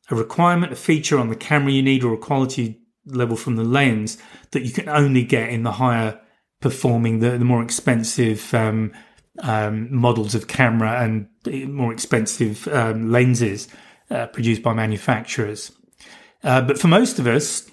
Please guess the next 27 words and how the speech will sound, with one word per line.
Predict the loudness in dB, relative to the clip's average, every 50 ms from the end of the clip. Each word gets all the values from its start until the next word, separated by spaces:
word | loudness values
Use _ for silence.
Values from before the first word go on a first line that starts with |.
| _ _ _ _ _ _ -16
well, | -16 -16 -16
I | -16
say | -10 -8 -8 -8
us, | -8 -10 -14 -10
but | _ -8 -8 -8 -12 _ _ _ _ _ _ -20 -20 -20 -18 -8 -2
most | -2 -2 -2 0
people, | 0 0 0 0 -2 -6 -6
<laughs> | -6 -8 -10 -10 -4 -4
'cause | -4 -2 0 0
I've | 0 0 -2
got | -4 -4
expensive | -4 -6 -6 -6 -6 -6 -8 -4
gear, | 0 0 0 0
but | 0 -4 -8 -12 -18 -20 -20 -20 -20 -10
for | _ 0
most | 2 2 2 2 0 0
people, | 0 0 2 2 2
honestly, | 2 2 2 0 0 0 0 0 0
do | -2 -4 0 2 2 2 2 0
start | -4 -8 -14 _ -12 -4 0 0 0 0
with | -2 -4
your | -4 -4
smartphone | -2 0 0 0 -2 -4 -4 -2 -2 -2 -2 -2 -6 -10 -12 -14 -18 _ -2
and | 0 2 2 2 0 0 -2 -4 -4
consider | -4 -4 -4 -4 0 0 2 2 2 0
clip-on | 0 -2 -4 -4 -2 -2 -2 0 2
lenses | 2 2 2 0 0 0 0 0 0 0 -2 -6 -12